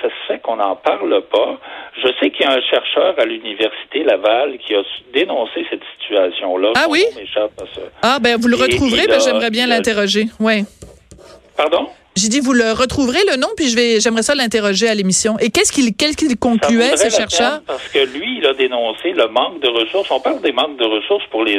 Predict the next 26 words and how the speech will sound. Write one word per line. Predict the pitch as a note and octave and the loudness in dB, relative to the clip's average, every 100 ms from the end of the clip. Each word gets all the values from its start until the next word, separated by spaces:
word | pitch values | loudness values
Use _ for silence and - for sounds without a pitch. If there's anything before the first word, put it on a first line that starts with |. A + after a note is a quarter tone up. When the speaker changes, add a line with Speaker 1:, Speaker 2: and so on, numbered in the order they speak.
| G2+ | 0
Speaker 1:
hommes, | - A2 | -2 -4
mais | |
vous | G2+ A2 | -6 -2
savez, | B2 B2+ C#4+ | -2 0 0
ça | B2+ | -2
commence | - C3 E3+ D3 - | 0 0 0 -4 -2
dès | B2 F3+ | 0 2
l'adolescence. | D3+ G2 G#2 G2 F2+ - G2 G2 G2 - - | 2 2 2 2 0 -2 -4 -4 -10 -16 -2
Speaker 2:
Mhm. | A3 G#3+ G3+ - - | 2 2 0 -2 0
Speaker 1:
Et | C3+ | 2
je | C#3+ C3+ | 2 0
tiens | G3+ A3+ | 0 0
à | - - | -2 -6
souligner | C3 A#2+ C3+ F3 | -8 -4 -2 0
un | B2 A#2+ | 0 0
point | A2 - C#3 D#3 | 0 0 0 0
important, | A#2 A2 G#2+ F#2+ - - G#2 B2+ - - - - - - - | -2 0 0 -2 -4 -2 -2 -2 -12 -18 -18 -16 -18 -16 -4
c'est | - A#2+ | 0 0
que | - A2+ A2 - | 2 2 2 0
au | - | -2
Québec, | - G#2+ D3+ D3 | 0 2 0 0
nous | A2+ A2+ | -2 -2
avons | - C3+ | 0 0
le | A2 | 0
re-, | G#2+ A#2 G#2 G#2 | 0 0 0 0
regroupement | B2+ B2 C3 A2+ C3+ | 0 0 -4 0 -2